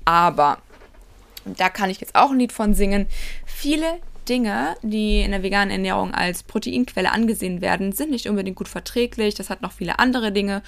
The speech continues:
Können wir in einer separaten Folge nochmal drauf eingehen. Und ich, auch ich vertrage nicht alles ganz so gut. Ähm, ihr wisst, ich bin jetzt nicht mehr ausreich-, ausschließlich Veganerin. Ich war es eine Zeit lang,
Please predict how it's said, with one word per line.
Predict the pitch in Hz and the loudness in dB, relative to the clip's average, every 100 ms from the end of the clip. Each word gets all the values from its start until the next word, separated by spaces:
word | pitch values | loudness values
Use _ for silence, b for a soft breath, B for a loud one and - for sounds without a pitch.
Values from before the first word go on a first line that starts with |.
| B B | B B
Können | - 233 | -4 0
wir | 214 | 2
in | |
einer | 196 | 2
separaten | 190 208 175 180 - | 0 0 -2 -4 -6
Folge | - 254 247 | 0 2 2
nochmal | 180 175 | 0 -2
drauf | 160 - | -4 -2
eingehen. | 170 165 170 175 208 359 B B B B B - | -2 -2 -2 0 2 0 B B B B B -4
Und | - 226 226 226 233 - | 2 4 4 2 0 -2
ich, | 262 - | -4 2
auch | - | 2
ich | - - | 4 -2
vertrage | 226 247 233 | -2 -2 -2
nicht | 226 - | -2 -2
alles | 214 | -2
ganz | - 214 - | 0 -2 -2
so | |
gut. | 180 - 247 - - | -6 -4 -2 -4 -6
Ähm, | - 208 202 202 | -2 -2 0 -2
ihr | 214 208 | 0 0
wisst, | 247 | -2
ich | - - | -6 -2
bin | 233 | 0
jetzt | 233 233 | 0 -2
nicht | 247 - | -2 -2
mehr | 226 226 | 0 2
ausreich-, | 214 214 - - - | 0 -2 -4 -4 2
ausschließlich | 104 240 220 208 208 | 2 2 -2 -6 -6
Veganerin. | 185 196 233 254 254 240 233 | 0 4 4 4 0 0 -2
Ich | 214 | -2
war | - 214 | 2 2
es | 240 | 2
eine | 220 | -4
Zeit | 214 202 208 | -2 -2 0
lang, | 202 | -2